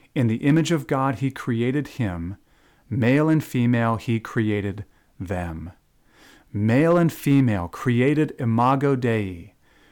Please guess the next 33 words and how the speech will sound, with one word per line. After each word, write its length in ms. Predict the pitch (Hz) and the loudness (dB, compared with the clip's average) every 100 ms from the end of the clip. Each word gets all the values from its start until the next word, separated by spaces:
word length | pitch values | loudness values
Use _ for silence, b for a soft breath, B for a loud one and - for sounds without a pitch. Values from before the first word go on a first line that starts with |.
| b | b
the 80 | - | -4
Latin 260 | 104 110 135 | 0 0 0
phrase 320 | - 123 113 | -2 0 2
meaning 320 | 120 117 117 - | 2 2 2 0
"in 160 | 123 110 | -2 -2
the 180 | 107 | -2
image 420 | 139 131 135 123 - | 0 2 2 0 -4
of 240 | 131 113 | -6 -6
God." 360 | - 95 90 90 | -6 -6 -6 -4
Male 280 | 101 127 156 | -2 2 2
and 120 | 143 | 0
female 380 | - 139 135 127 | 0 2 2 -2
created 600 | - 113 110 131 131 127 B B B | -4 -4 0 0 0 -4 B B B
in 140 | 110 | -2
the 80 | 98 | -2
image 580 | - 131 139 135 127 - - | 0 2 4 2 0 -10 -8
of 400 | 117 117 110 - | -4 -4 -6 -8
God. 500 | - 95 87 87 95 - _ _ _ _ b b b b | -6 -6 -6 -12 -16 -20 _ _ _ _ b b b b
With 120 | 127 117 | -6 -4
so 180 | - | 0
much 220 | 156 147 - | 2 2 0
confusion 600 | 131 120 151 156 156 131 | 0 2 4 4 4 2
in 120 | 113 | 4
our 160 | 127 | 2
day 180 | 123 123 | 2 2
regarding 460 | 117 113 117 113 110 | 2 2 0 0 -2
human 240 | 110 123 | 0 0
sexuality, 880 | 113 123 - 110 107 123 127 127 120 B B B | 0 -4 -4 -4 0 0 2 0 -2 B B B
gender 420 | 107 123 127 135 120 | -8 -2 0 0 -2
identity, 760 | 113 101 117 110 110 113 107 - b b | -4 -2 -2 -2 0 -2 -2 -8 b b
and 180 | 113 104 | -6 -6
so 240 | - 120 117 | 0 0 0
forth, 400 | - 107 98 | -2 -4 -4